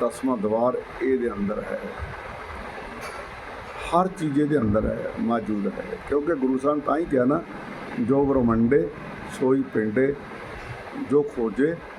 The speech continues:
ਸੋ ਪਾਏ।" ਜਿਹਨੇ ਖੋਜ ਕਰ ਲਈ,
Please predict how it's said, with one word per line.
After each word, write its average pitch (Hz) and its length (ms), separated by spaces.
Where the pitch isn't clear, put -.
ਸੋ - 200
ਪਾਏ।" - 260
ਜਿਹਨੇ 185 320
ਖੋਜ 143 280
ਕਰ 135 180
ਲਈ, 160 280